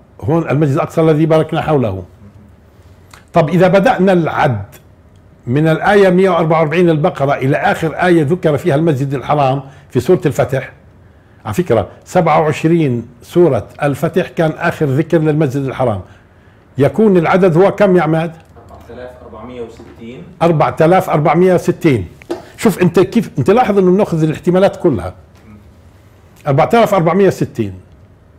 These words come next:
Speaker 1: قبل هيك لاحظ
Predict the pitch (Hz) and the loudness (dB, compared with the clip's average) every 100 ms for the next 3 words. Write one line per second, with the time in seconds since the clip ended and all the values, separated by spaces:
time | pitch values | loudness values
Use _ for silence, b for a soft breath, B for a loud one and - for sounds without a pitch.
0 | - 254 233 131 135 139 - - _ _ | -4 0 2 2 2 0 -10 -20 _ _
1 | _ _ _ _ - - _ - - - | _ _ _ _ -20 -20 _ -20 -20 -20
2 | - - - - - - - - - | -20 -20 -20 -20 -20 -4 0 0 -4